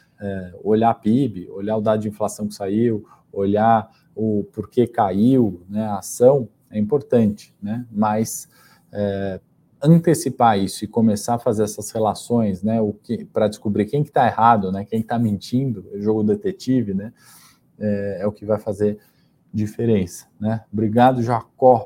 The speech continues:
pelo elogio ali da Operação Fênix, é, é, é o que a gente tenta fazer lá, né, o tempo inteiro com isso, né, distribuindo ali até conteúdos gratuitos, é nosso produto de opções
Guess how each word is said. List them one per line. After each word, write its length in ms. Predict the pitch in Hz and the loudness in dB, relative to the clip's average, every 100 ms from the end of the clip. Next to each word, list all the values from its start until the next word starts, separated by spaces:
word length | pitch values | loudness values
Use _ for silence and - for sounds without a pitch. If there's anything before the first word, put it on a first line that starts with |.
| - | -4
pelo 300 | 113 110 110 | 0 2 2
elogio 600 | 107 104 92 117 120 107 | 2 0 -2 -2 0 0
ali 300 | 98 113 143 | 0 0 0
da 80 | 110 | -2
Operação 460 | 107 104 101 98 | -2 -6 -6 -12
Fênix, 760 | - 110 139 131 - - - _ | -4 0 0 -2 -6 -12 -18 _
é, 420 | - 95 92 90 - _ _ _ _ | -10 -6 -6 -8 -12 _ _ _ _
é, 480 | - 92 90 95 - _ _ _ _ | -14 -12 -12 -14 -20 _ _ _ _
é 140 | - 104 | -6 -4
o 80 | |
que 100 | 104 | -2
a 40 | 110 | -2
gente 260 | 110 110 | -2 -4
tenta 280 | - 110 107 | -4 -2 -2
fazer 500 | - 127 110 104 117 | -2 0 0 2 2
lá, 240 | 104 101 107 | 2 0 0
né, 200 | 98 101 | -4 -6
o 40 | |
tempo 460 | - - 113 113 120 | -8 -2 -2 0 -4
inteiro 520 | 107 98 98 104 107 _ _ _ _ _ _ | -4 -2 -2 -2 -6 _ _ _ _ _ _
com 180 | - 120 | 0 4
isso, 380 | 104 113 - - | 6 4 0 -6
né, 180 | 95 101 | -4 -4
distribuindo 580 | 92 - 98 98 98 101 | -6 -8 -6 -2 0 0
ali 200 | 95 98 | 0 -2
até 320 | - 98 101 | -4 -4 -4
conteúdos 880 | - 110 104 104 98 98 101 - - _ _ _ _ _ _ _ - | -2 -2 0 -2 -2 -2 -4 -6 -20 _ _ _ _ _ _ _ 0
gratuitos, 600 | 113 117 - 107 107 - | 4 4 4 0 0 0
é 40 | 113 | -2
nosso 240 | 113 - | -2 -4
produto 460 | - 107 104 104 107 | -4 -2 -2 -6 -4
de 140 | 110 | -2
opções 640 | 113 - 107 104 104 - | -2 -2 0 0 0 -6